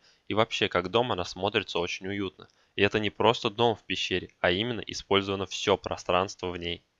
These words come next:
Шестое. Жизнь сервера. Раст Вики должен документировать события, которые формируют сервер, действиями игроков, постоянными дополнениями к знаниям сервера. Это то, что автор писал о сервере Раст, про фракции,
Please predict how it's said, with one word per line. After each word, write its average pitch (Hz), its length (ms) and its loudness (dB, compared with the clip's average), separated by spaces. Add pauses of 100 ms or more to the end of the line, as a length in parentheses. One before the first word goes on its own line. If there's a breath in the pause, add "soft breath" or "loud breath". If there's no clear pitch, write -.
(160)
Шестое. 151 760 -2 (280)
Жизнь 104 420 -4
сервера. 107 600 -2 (280)
Раст 113 320 2
Вики 135 460 -4
должен 117 320 2
документировать 127 640 -2
события, 110 460 -2
которые 107 340 -2
формируют 107 640 -2
сервер, 120 400 2 (320 soft breath)
действиями 101 560 0
игроков, 110 480 0 (280 loud breath)
постоянными 120 480 0
дополнениями 101 720 -2
к 92 60 -12
знаниям 101 440 -2
сервера. 101 500 -4 (340)
Это 107 220 -6
то, 127 380 0
что - 220 -2
автор - 240 -4
писал 104 400 2
о 95 60 2
сервере 95 460 0
Раст, 101 300 -2 (300 loud breath)
про 104 140 4
фракции, - 540 -2